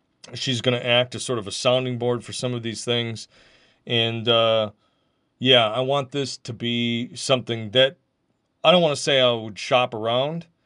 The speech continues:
Um, I don't know if any of you are f-, uh, familiar with Dana De Lorenzo, but I would love if she would ever be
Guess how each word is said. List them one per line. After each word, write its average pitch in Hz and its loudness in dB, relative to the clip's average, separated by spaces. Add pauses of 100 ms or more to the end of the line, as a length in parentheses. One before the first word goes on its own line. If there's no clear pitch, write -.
(380)
Um, 117 0
I 131 2
don't 147 0
know 143 0
if 127 -4
any 139 -2
of 123 -2
you 127 0
are 117 0
f-, - -12
uh, 107 -2
familiar 123 -2
with 104 -8
Dana 120 0
De 117 -2
Lorenzo, 123 -2
but 120 -8
I 104 -6
would 98 -12
love 117 2
if - -16 (160)
she - -8
would 101 -10
ever 107 2 (260)
be 101 -8